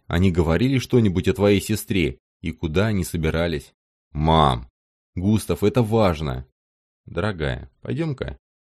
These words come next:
Стин уводит Розу в гостиную, чтобы Густав не слышал их разговора, но Роза не желает успокаиваться. «Ну почему полиция не нашла ее следов там, где скрывались преступники?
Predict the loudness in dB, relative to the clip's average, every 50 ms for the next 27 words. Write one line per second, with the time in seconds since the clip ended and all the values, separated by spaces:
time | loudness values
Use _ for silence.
0 | _ _ _ -20 -20 -10 -4 -2 0 2 2 2 2 0 0 -2 -2 -4 -2 0
1 | 0 0 0 -2 -6 -4 -2 -2 -4 -4 -4 -8 -8 -8 -6 -6 -6 -6 -6 -8
2 | -8 -6 -4 -4 -2 -4 -4 -6 -6 -6 -6 -6 -6 -6 -6 -4 -4 -4 -4 -4
3 | -4 -4 -4 -4 -4 -4 -4 -4 -6 -6 -6 -6 -8 -4 -4 -4 -4 -4 -4 -2
4 | -2 0 0 0 0 0 0 -2 -4 -6 _ _ _ _ _ _ -4 -2 0 0
5 | 0 0 0 0 2 2 2 2 2 2 2 2 2 2 2 2 4 4 2 4
6 | 2 2 2 0 -4 -6 -4 -4 -4 -4 -2 -2 -2 0 0 -2 -4 -6 -10 -12
7 | -14 -14 -16 -18 _ _ _ _ _ _ _ _ _ _ _ _ _ 0 0 0
8 | 2 2 2 2 2 2 2 4 4 4 2 4 6 6 6 6 4 0 0 2
9 | 2 4 4 4 4 4 2 2 0 -2 0 2 2 2 2 2 2 0 0 -2
10 | -2 2 2 2 0 0 0 2 2 4 4 2 -2 -4 -6 -2 -2 -2 0 0
11 | 2 2 4 4 4 2 2 0 -2 -4 -4 -4 -2 -2 -2 -2 -2 -4 -4 -4
12 | -6 -8 -10